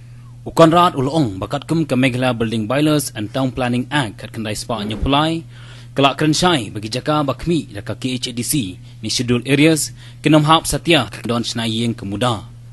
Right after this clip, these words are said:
Bat kejing kentaj no ya karai jong ke sarkar M U E two, kalong ha kenong rim bak sarkar M D A, kampat idon kam penterkam ya ke building boilers, kemuda hagi jaka ke K H A D C.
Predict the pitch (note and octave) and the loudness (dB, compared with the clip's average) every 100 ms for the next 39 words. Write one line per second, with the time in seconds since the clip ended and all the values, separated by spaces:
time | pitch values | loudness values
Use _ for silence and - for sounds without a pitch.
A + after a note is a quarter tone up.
0 | - - - - - - B2 C#3 E3 E3 | -20 -20 -20 -20 -8 -4 -2 2 2 2
1 | D#3+ F3+ E3+ G3 F3+ A2+ A2+ A#2 B2+ C#3 | 2 0 2 2 2 -2 -4 -2 2 2
2 | C3+ A#2 A2+ C3+ A#2+ C#3 C3+ A#2+ A#2+ A2+ | 0 -4 -4 -4 0 0 0 -2 -4 -4
3 | A#2 E3+ F3+ F3 - - - C#3 F3+ C3 | -4 -2 -2 -4 -10 -20 -2 4 4 4
4 | F#2+ - - B2 A#2+ C#3 C#3 E3 A2 F2+ | -2 -14 -8 -4 2 2 4 4 2 -4
5 | - G#2 - C#3 C3 C#3+ C#3 C3+ C3+ C3 | -14 -10 -2 -2 2 2 2 -2 -2 2
6 | D#3+ E3 E3 - - - C#3 D3+ D3+ C#3+ | 2 2 0 -12 -8 0 2 4 2 0
7 | C3+ C#3+ D#3 D3+ G#2 - - A#2 C3+ C3 | 2 4 4 2 4 0 0 0 0 0
8 | A2+ A2 G#2 A2 G#2+ A2+ C#3+ D3+ D3 - | -2 -4 -4 -2 -2 0 2 2 2 -2
9 | - - C#3+ C3+ C#3 D3 C#3 A#2+ C3+ A#2 | -10 -8 0 2 4 4 2 -2 -6 -4
10 | A2+ A#2 A2+ A2+ F#2+ G2+ F#2+ G#2 G2+ - | -4 -2 -4 -4 -8 -8 -8 -8 -4 0
11 | C3 F2+ | 0 -2